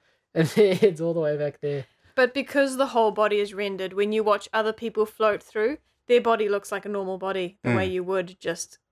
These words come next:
Speaker 2: continue moving, and their legs follow them, and it's really cool.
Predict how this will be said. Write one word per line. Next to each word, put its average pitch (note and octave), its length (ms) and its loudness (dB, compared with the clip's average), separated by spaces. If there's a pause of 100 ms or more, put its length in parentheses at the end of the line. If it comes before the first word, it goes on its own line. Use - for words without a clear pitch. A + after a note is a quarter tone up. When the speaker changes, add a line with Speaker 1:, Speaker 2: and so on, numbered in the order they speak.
(120)
Speaker 2:
continue F#3+ 540 -10
moving, F3+ 500 -8 (140)
and F3 200 -10
their F3+ 140 -6
legs F3 360 -8
follow F3 280 -6
them, E3+ 240 -12
and F3 100 -16
it's - 240 -20
really F3 380 -8
cool. E3+ 400 -16